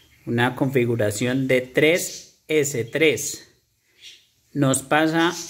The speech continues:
con cincuenta y dos toneladas en báscula. Es decir, que por un eje adicional acá en el remolque, en el semirremolque, aumentamos cuatro toneladas.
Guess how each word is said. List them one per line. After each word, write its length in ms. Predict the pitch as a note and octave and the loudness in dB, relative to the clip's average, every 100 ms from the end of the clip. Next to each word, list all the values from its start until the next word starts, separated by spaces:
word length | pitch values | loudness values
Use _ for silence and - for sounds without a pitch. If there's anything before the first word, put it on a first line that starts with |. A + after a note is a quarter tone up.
| - | -2
con 440 | D3+ C#3+ C#3+ C#3+ | 0 2 0 -4
cincuenta 680 | - C#3+ C3+ B2+ C3 B2 B2+ | -6 -2 -2 0 0 0 0
y 40 | B2 | 2
dos 320 | C3 C#3 - | 0 0 0
toneladas 840 | E3 D#3 B2+ A#2+ B2 C#3 C#3+ - - - | 2 2 2 2 2 0 -2 -6 -12 -14
en 280 | D3 A#2+ A2+ | -8 -4 -2
báscula. 640 | C3 C#3 C#3 B2+ G2 F2+ - _ _ _ _ _ _ _ | 2 0 0 -4 -6 -8 -18 _ _ _ _ _ _ _
Es 260 | C#3+ C3+ C3+ | 0 2 4
decir, 680 | D3 D3+ E3+ D3+ C#3 C#3 - - _ - _ _ | 2 4 4 4 2 -6 -14 -20 _ -20 _ _
que 140 | C#3 | -4
por 400 | C3+ B2+ B2 C3 - D3 | 0 0 0 -2 2 4
un 200 | D3 D#3+ | 6 4
eje 260 | D#3+ D#3+ | 4 2
adicional 760 | E3+ F3 E3 F#3+ E3+ E3 D#3 D#3+ | 0 0 0 0 0 2 0 0
acá 300 | D#3+ C#3+ C#3 | -2 -2 0
en 100 | D3+ | 0
el 320 | D#3 D#3+ C#3+ | 0 -2 -4
remolque, 840 | D3+ D#3 D#3+ B2 A#2+ - C#3+ C#3 - - - - - - | -4 -2 0 -2 -2 -2 -2 -4 -14 -20 -20 -18 -20 -8
en 120 | B2+ | -4
el 80 | B2+ | -2
semirremolque, 1000 | C#3+ C#3+ C#3+ D3+ C#3 B2+ - C#3 C#3+ - | 0 2 2 2 0 0 0 0 -2 -4
aumentamos 680 | C3+ C3 B2 A#2+ B2 C#3 C#3 | 0 2 2 0 0 0 -2
cuatro 440 | - A#2 A#2 C3 | 0 2 2 0
toneladas. 720 | B2+ A2+ G#2+ B2 G#2+ F2 - | 2 0 0 0 0 -2 -10